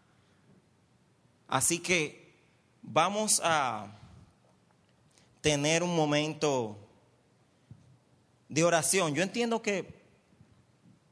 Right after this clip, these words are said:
está claro, lo, Dios ha hablado en esta noche. Dios nos ha usado, a nosotros, a todos, ha usado su iglesia para comunicarnos algo.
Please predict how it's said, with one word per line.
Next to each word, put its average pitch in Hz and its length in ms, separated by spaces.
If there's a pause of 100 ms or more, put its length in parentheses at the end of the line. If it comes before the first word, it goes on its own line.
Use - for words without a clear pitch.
(440)
está 202 160
claro, 143 400
lo, 120 140 (180)
Dios 170 200
ha 214 60
hablado 160 360
en 143 60
esta 156 200
noche. 135 360 (920)
Dios 135 220
nos 185 160
ha 175 80
usado, 160 680 (560)
a - 80
nosotros, 156 720 (180)
a - 40
todos, 147 320
ha 135 100
usado 143 340
su 139 180
iglesia 123 580 (500)
para 131 460 (240)
comunicarnos 143 800
algo. 107 360